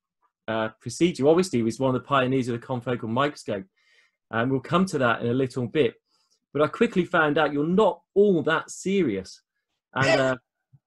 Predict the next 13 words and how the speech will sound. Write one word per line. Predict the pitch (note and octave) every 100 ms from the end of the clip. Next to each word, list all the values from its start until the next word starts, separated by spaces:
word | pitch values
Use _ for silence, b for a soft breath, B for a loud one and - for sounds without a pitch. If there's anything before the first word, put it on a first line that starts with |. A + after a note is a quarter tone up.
| _ E3+
I, | F#3
I, |
someone | E3+ A3+ G#3
pointed | G3 F#3+ D#3+
out, | F3
he | C#3+
goes, | D3+ F3
"Oh, | E3
yeah, | D#3+
just | G#3+ G3+
get | G#3+ -
Tony | - F#3+ D#3 C#3
ask, | C3